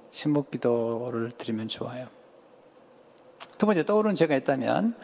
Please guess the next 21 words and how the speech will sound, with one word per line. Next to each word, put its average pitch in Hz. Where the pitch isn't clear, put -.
회개 175
기도를 147
드리세요. 113
죄를 160
감추는 147
게 131
아니에요. 117
죄를 147
숨기는 185
자는 147
피망이 156
이르러요. 113
숨기면 185
닫히게 139
돼요. 110
하나님 139
은혜가 131
닫히게 -
돼요. 110
또한 143
숨기면 165